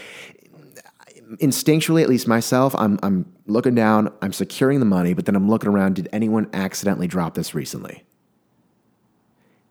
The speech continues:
And obviously, if there's people close, someone's looking for it, usually you want to return it,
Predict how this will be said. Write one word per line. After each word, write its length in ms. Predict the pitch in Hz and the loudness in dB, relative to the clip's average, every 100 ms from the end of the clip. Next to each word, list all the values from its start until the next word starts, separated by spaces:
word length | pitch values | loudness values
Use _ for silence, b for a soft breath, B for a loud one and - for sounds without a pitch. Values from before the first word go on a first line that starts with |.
| _ - | _ -4
And 80 | 113 | -2
obviously, 260 | 107 104 | 0 -2
if 40 | 104 | -2
there's 120 | 95 | -2
people 240 | 107 95 | -4 -6
close, 360 | - 131 123 117 | -4 0 0 0
someone's 360 | - 95 90 | -4 -4 -4
looking 220 | 110 110 110 | -4 -4 -2
for 160 | 110 | 0
it, 80 | - | 0
usually 420 | 98 120 135 143 | 0 -2 0 0
you 120 | 120 | 0
want 160 | 107 110 | 2 0
to 40 | |
return 380 | 98 95 - 104 | 0 -2 -2 0
it, 140 | 101 | 0